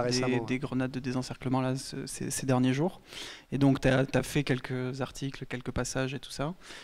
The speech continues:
Speaker 1: Et tu me disais que les médias, ils t'ont présenté comme un étudiant alors que t'es pas vraiment étudiant, c'est ça ?
Speaker 2: Oui, mais non, mais ils ra-, ils racontent ce qu'ils veulent. C'est-à-dire que <laughs> c'est, je leur ai dit que j'étais, que j'étais étudiant, mais que je travaillais maintenant pour, euh, enfin, que je travaille maintenant pour, euh,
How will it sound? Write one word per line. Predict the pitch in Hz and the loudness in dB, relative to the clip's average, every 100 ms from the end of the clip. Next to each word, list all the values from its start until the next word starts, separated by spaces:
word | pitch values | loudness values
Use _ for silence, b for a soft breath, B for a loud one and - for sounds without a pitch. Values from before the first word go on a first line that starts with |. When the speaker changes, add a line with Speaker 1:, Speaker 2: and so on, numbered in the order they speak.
| B | B
Speaker 1:
Et | 131 | -2
tu | 139 | 4
me | 139 | 6
disais | 135 147 180 | 8 6 6
que | 151 165 | 6 6
les | 147 131 | 6 6
médias, | 131 151 | 6 4
ils | 156 | 2
t'ont | 131 | 2
présenté | 127 131 131 160 | 0 2 2 2
comme | 156 131 | 2 4
un | 127 131 | 6 6
étudiant | 127 139 147 170 | 4 2 4 6
alors | 131 131 | 6 4
que | - | 2
t'es | 131 135 | 0 4
pas | 139 | 4
vraiment | 135 139 | 6 4
étudiant, | 135 139 131 | 2 0 -2
c'est | 123 - | -4 -8
ça ? | 143 127 | -4 4
Speaker 2:
Oui, | 170 180 170 | 6 6 6
mais | 143 | 6
non, | 135 | 6
mais | 131 | 4
ils | |
ra-, | 127 127 | 4 2
ils | 139 127 | 0 0
racontent | 127 131 120 | 0 0 -2
ce | |
qu'ils | - 143 | 0 4
veulent. | 165 160 | 6 6
C'est-à-dire | - - 113 | 6 6 6
que | - | 0
<laughs> | 110 - 135 - - - - - - | -6 -4 -4 -6 -16 -16 -18 -14 -4
c'est, | 143 143 135 135 139 | 2 6 6 4 4
je | 135 | 8
leur | 151 | 8
ai | 160 | 8
dit | 175 | 6
que | 151 | 2
j'étais, | 139 - 147 143 | 0 0 0 0
que | - 123 | -2 0
j'étais | 117 165 165 170 165 | 4 4 4 2 2
étudiant, | 151 143 139 147 143 123 b b b b - | 0 -4 0 2 2 -2 b b b b -8
mais | 123 | -2
que | - 123 | 2 2
je | - | 4
travaillais | 151 147 151 151 | 4 6 6 6
maintenant | 147 131 - 143 135 | 4 2 2 2 2
pour, | - 120 107 117 | 2 0 2 2
euh, | 117 113 117 | 2 0 -2
enfin, | 113 117 110 | -2 -4 -2
que | 123 | -2
je | |
travaille | - 139 143 143 | 2 4 6 6
maintenant | 135 123 143 135 | 2 2 0 2
pour, | - 110 107 | 0 -2 -2
euh, | 110 107 107 104 107 | -2 -2 -4 -6 -8